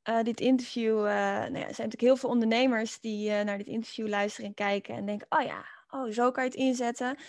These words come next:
En tussen de regels door geef je echt wel hele toffe tips, zoals als je een product lanceert,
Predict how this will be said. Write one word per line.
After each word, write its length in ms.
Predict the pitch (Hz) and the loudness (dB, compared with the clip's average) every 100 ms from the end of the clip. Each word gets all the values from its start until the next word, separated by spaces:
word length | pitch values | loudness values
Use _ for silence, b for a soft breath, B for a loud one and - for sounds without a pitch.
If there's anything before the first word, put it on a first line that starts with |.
| B B | B B
En 160 | - 233 | -4 -2
tussen 260 | 254 277 277 | 0 -2 2
de 60 | |
regels 300 | 254 254 240 | 2 0 0
door 180 | 269 294 | 2 2
geef 200 | 285 247 | 2 -4
je 60 | 262 | -4
echt 160 | 254 | -4
wel 120 | 254 240 | -2 0
hele 220 | 233 240 | 0 0
toffe 320 | - 220 214 | -4 -6 -6
tips, 280 | - 233 - | -2 -2 0
zoals 420 | 214 208 214 - B B B _ | 0 2 0 -4 B B B _
als 200 | 220 220 | -2 0
je 60 | |
een 80 | 240 | -2
product 400 | 220 226 214 240 | -2 -2 0 0
lanceert, 680 | 226 214 - 220 208 202 | 0 0 0 0 0 -2